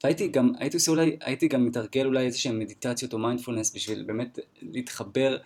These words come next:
לרגש הזה, שהוא כל פעם צף כשמשעמם, או שקשה בעבודה, או שקשה למצוא מישהי חדשה, אז כל פעם הרגשות האלה עולים שוב ושוב, ואז כל פעם אתה מנהל את המשא ומתן ומדבר איתם. אני לא הייתי מנהל את המשא ומתן כל פעם, אבל לא הייתי גם דוחק אותם, אותן.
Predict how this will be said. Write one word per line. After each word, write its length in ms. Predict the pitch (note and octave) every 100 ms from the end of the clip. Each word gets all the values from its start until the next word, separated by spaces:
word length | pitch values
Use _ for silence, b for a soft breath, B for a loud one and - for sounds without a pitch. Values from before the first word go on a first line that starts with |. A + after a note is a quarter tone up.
| B B A#2
לרגש 480 | A#2 B2+ C#3 C#3+
הזה, 200 | A#2+ A2
שהוא 180 | G#2+ A2
כל 80 | C3+ C3
פעם 180 | C3+
צף 340 | B2 - C3 C3
כשמשעמם, 840 | - A2 - G#2+ G2+ A2+ A#2 A2+ G#2
או 40 |
שקשה 380 | - - - A#2
בעבודה, 640 | A2+ G#2+ G2+ G2 A2+ A2+
או 120 | G#2+ G#2+
שקשה 640 | A2+ A2 - - - A#2
למצוא 260 | A2 G#2+ A2
מישהי 240 | G#2+ -
חדשה, 400 | - - - C#3 - b b b
אז 60 | -
כל 120 | B2
פעם 160 | D3+
הרגשות 460 | A2 G#2+ G#2+ A#2+ A#2
האלה 180 | C3 G#2
עולים 260 | G2+ A#2
שוב 220 | A#2 B2 G#2+
ושוב, 340 | - C3+ C#3 - B B B
ואז 200 | A#2 C3
כל 100 | -
פעם 140 | C#3 B2+
אתה 100 | A2
מנהל 260 | G#2+ G#2+
את 100 | A#2+
המשא 240 | G#2 G2 A2
ומתן 440 | G#2 - C#3+ C3
ומדבר 360 | G#2 G#2 A2+ A2
איתם. 260 | - G2 -
אני 140 | A2+
לא 60 | C#3+
הייתי 140 | G#3
מנהל 200 | G3+ B2+
את 100 | A2+
המשא 240 | - - -
ומתן 280 | - - -
כל 100 | -
פעם, 140 | - -
אבל 220 | - B2+
לא 100 | C#3
הייתי 160 | E3 D3+
גם 140 | B2+
דוחק 320 | B2+ - C3
אותם, 280 | D#3 G#2+ G#2+ G#2+ _ b b b b
אותן. 380 | A2+ - A#2